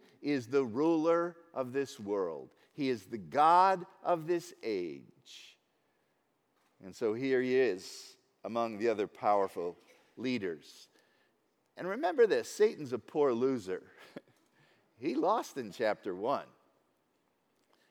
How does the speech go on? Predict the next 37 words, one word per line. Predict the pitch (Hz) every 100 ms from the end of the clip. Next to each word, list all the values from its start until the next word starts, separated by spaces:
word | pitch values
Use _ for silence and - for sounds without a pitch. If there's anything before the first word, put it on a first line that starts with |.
| _ -
But | 127
for | 139
him, | 170 156
that's | 127 139 -
just | 120 -
the | 95
first | 110 90 -
round. | 101 113 90 58 _ _ _ _ _ _ _ _
And | - 90
he | 113 135 139 139 151 -
is | 92 - -
coming | 135 131 131 123 78
back | 101 95 - _ _ _ _ _ _ _ _ _
for | 107 90
more. | 87 80 55 - - _ _ _ _ _ _ _ _
So | - 107 95
here | 104 110
he | 110 113
is | 90 82
before | 92 - 85 85
the | 85
Lord. | 87 80 67 _ _ _ _ _ _ - -
The | 127 160
next | 226 226
verse, | 175 170 165 190
we | 151 147
find | - 160 151 151
something | 165 151 151 139
similar | 131 156 135 135 131
to | 135 113
chapter | - 113 104 - 123
one. | 127 165 208 127
The | 101
Lord | 107 123 135 120
said | - 151 139 -
to | 135
Satan, | - 147 147 147 156